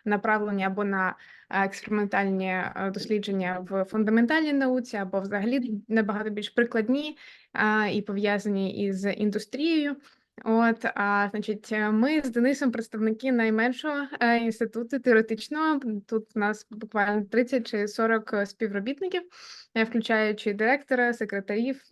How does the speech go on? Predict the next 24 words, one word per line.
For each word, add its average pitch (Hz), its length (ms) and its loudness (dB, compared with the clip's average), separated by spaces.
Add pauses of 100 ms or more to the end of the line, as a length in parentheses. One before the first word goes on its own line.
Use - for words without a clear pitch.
(100)
е, 202 580 0
і 196 160 -2
всіх-всіх-всіх. 226 580 -4 (720)
М, 240 600 4 (880)
і, 220 520 6
а, 202 480 4
тут 226 260 -6
у 254 40 2
нас 233 280 -2
є 226 200 2
багато 220 340 -2
різноманітних 233 540 0
напрямків. 277 540 -4
Ми 240 140 2
сьогодні 220 300 0
поговоримо 214 500 0
лише 202 220 -4
там 196 240 -4
про, 196 320 -2 (380)
а, 196 380 6
два, 220 380 6
і, 220 380 -2
за 214 100 2
я-, 214 180 0